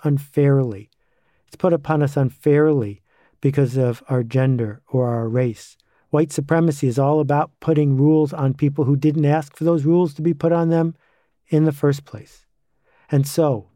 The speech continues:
the same two things happen here. Either people who accept a rule and don't go near it, or people, perhaps those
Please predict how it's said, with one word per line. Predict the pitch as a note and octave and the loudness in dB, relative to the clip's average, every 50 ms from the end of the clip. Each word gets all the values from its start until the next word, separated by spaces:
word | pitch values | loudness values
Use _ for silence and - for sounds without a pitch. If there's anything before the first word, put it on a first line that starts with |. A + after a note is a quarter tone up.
| _ _ _ | _ _ _
the | C#3 C#3 | -2 -2
same | C#3+ - E3+ D#3+ E3 E3+ D#3 | 0 0 0 2 2 0 0
two | D3 - E3 | -2 -4 -4
things | C#3+ - D#3 D#3 D3+ C#3+ | -2 -2 -2 -2 -2 -4
happen | - C#3+ C#3+ C#3 C#3+ D3+ C3 | -4 -4 -4 -4 -4 -6 -6
here. | A#2 C3+ F3 D#3 A2+ - _ _ _ _ _ _ _ _ _ _ | -4 -4 -4 -4 -4 -6 _ _ _ _ _ _ _ _ _ _
Either | G3 G3 A3 A3+ D#3 A#2 A2+ - - _ _ _ _ _ _ _ _ _ _ | 0 2 2 2 0 -2 -8 -10 -12 _ _ _ _ _ _ _ _ _ _
people | - E3+ D#3+ C#3+ D#3 D3 C#3 C#3+ - _ _ | -2 -2 0 0 -2 -2 -2 -4 -10 _ _
who | - E3+ D3 | 0 2 2
accept | C3+ C#3 - - - D3 C#3+ - - | 2 0 -2 -2 -2 -2 -2 -2 -2
a | D3+ | 0
rule | C#3 C#3 C#3 C#3+ C#3 C3+ | 2 2 2 4 2 2
and | B2+ B2+ A#2+ | 0 0 -2
don't | B2+ B2+ A2+ - | -2 -4 -4 -4
go | B2+ B2 | -4 -2
near | B2 B2+ C#3+ E3 E3+ C#3 | 0 0 2 2 2 0
it, | B2+ - - _ _ _ _ _ _ _ _ _ _ | -2 -4 -8 _ _ _ _ _ _ _ _ _ _
or | E3+ D3+ D3 | -2 -2 0
people, | C#3+ - F#3 E3+ - D3 C#3 C#3+ C#3+ - _ | 0 -2 -2 0 0 -2 -2 -2 -4 -10 _
perhaps | - D3+ C3 C3+ D3 C#3+ - - | -4 -2 -2 0 -2 -4 -6 -2
those | - D3+ C#3+ C3+ C#3 - | 0 2 2 2 0 -4